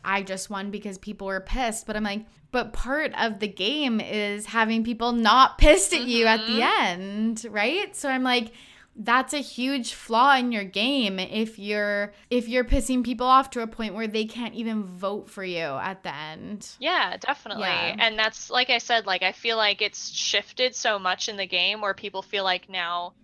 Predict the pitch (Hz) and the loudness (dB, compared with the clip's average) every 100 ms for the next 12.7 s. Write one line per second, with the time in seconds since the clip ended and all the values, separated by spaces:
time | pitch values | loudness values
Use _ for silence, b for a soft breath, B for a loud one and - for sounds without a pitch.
0 | _ _ 208 - - 165 - - 233 247 | _ _ -20 -10 -6 -6 -6 -8 -6 -4
1 | 247 - 262 247 240 - 254 254 269 254 | -6 -6 -8 -6 -6 -8 -8 -8 -12 -10
2 | 240 - 254 247 240 240 269 262 269 254 | -12 -6 -6 -4 -4 -4 -6 -10 -10 -10
3 | - 202 208 196 180 196 - 240 247 254 | -12 -10 -8 -6 -8 -10 -10 -12 -10 -12
4 | 269 269 269 269 285 302 294 b b b | -12 -14 -8 -6 -6 -6 -10 b b b
5 | b - 233 220 220 254 240 233 220 208 | b -6 -2 -2 -2 -4 0 0 0 -2
6 | 202 214 240 240 220 - - 208 - 214 | 0 -2 -2 -4 -10 -12 -10 -10 -10 -16
7 | - 208 196 185 185 185 - 202 202 196 | -14 -14 -10 -8 -8 -10 -6 -4 -4 -6
8 | 180 196 190 190 170 190 202 185 180 180 | -10 -12 -10 -12 -10 -6 -4 -6 -8 -10
9 | - 202 190 180 - 196 180 175 175 175 | -8 -10 -8 -8 -8 -8 -6 -6 -6 -6
10 | 240 339 - - - - - - - B | -4 -4 -6 -8 -6 -6 -6 -12 -18 B
11 | B B 277 294 277 - _ _ - 202 | B B -2 0 0 -2 _ _ -14 0
12 | 269 311 320 302 320 294 | 0 2 0 0 2 0